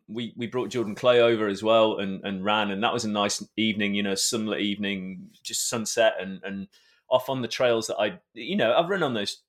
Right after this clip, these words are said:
trails similarly for, for sort of a decade now, and, and even then we went off on some segments that I'd never done before because you had the local knowledge. So it was really good fun,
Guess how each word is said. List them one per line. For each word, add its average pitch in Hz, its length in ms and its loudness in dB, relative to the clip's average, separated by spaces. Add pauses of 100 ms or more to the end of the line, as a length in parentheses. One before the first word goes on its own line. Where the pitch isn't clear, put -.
(140)
trails 101 540 -2 (160)
similarly 110 420 -2
for, 98 280 -8
for 107 160 -8
sort 107 280 -6
of 98 40 -6
a - 40 -6
decade 110 400 0
now, 95 180 -8
and, 110 100 -6
and 143 220 -4
even 147 300 -4 (280)
then 175 180 4
we 117 80 2
went 113 180 4
off - 160 -4
on 113 100 -4
some 104 240 -6
segments 110 440 -2
that - 80 -2
I'd 104 180 2
never 113 180 0
done 107 200 -4
before - 380 -10 (340)
because 120 280 0
you 110 80 2
had 98 140 0
the 98 60 -4
local 95 300 -2
knowledge. 85 340 -6
So 143 100 0
it - 20 4
was 180 140 0
really 208 180 4
good 95 180 -4
fun, 85 260 -4